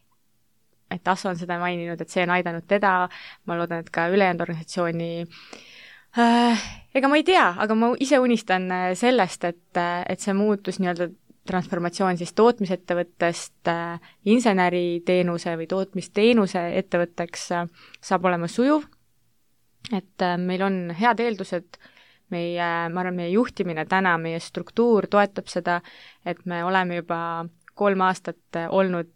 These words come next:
sellises holokraatilise juhtimise juurutamise protsessis. Täna juba näeme esimesi edusamme, kuidas selline, äh, ütleme siis, ilma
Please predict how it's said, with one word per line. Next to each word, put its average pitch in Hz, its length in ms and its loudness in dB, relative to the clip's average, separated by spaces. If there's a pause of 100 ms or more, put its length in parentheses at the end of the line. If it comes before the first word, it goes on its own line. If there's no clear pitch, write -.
sellises 165 640 -8 (160)
holokraatilise 175 1300 0
juhtimise 165 720 -4
juurutamise 170 640 -2
protsessis. 208 640 -2 (720)
Täna 202 280 2
juba 170 320 -2
näeme 185 360 2
esimesi 170 520 -6
edusamme, 175 560 0
kuidas 160 280 -8
selline, 165 400 -2 (960)
äh, 170 520 -8
ütleme 180 220 -6
siis, 165 400 -10
ilma 170 920 4